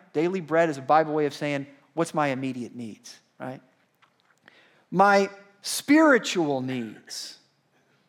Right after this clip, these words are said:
forgiveness, and my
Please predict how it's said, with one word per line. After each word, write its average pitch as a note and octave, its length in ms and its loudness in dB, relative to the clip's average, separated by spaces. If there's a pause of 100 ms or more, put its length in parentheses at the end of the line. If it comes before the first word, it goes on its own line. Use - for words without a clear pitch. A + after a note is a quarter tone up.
(280)
forgiveness, A2+ 800 -12 (600)
and E3 260 -2
my E3 400 4